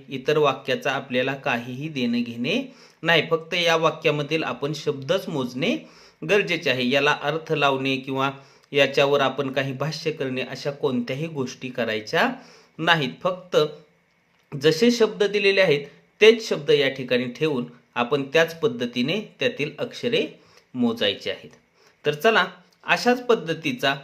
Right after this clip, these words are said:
आणखीन एक प्रश्न पाहूया. पहा, या ठिकाणी चौथा प्रश्न दिलेला आहे, "दिनकर शहरात नोकरी करत होता."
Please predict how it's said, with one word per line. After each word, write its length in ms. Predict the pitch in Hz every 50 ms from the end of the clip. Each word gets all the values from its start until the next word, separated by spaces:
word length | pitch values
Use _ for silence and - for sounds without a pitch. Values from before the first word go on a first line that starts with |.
| - _ _ _ -
आणखीन 380 | 143 139 135 131 135 175 190 185
एक 180 | 165 151 - -
प्रश्न 280 | 123 120 - - 120
पाहूया. 400 | 120 - 107 107 110 101 82 76 - _ _ _ _ _ _ _ _ -
पहा, 280 | - 147 151 160 170 175 - - 143
या 120 | 143 156
ठिकाणी 420 | 160 160 160 156 - 151 151 156 151
चौथा 380 | - - 143 123 120 - -
प्रश्न 360 | 160 160 170 175 170 - 180 170
दिलेला 360 | 165 190 190 196 196 202 214
आहे, 180 | 175 160 147 151 151 - - - - - - - 151
"दिनकर 520 | 151 151 220 233 240 240 233 196 156 156 160 - - - - _ _ _ -
शहरात 480 | - - 190 175 185 190 185 170 143 143 - - -
नोकरी 460 | 139 147 156 160 151 - - 214 247
करत 400 | - - 190 170 151 156 151 -
होता." 400 | - - 165 160 - - 104 -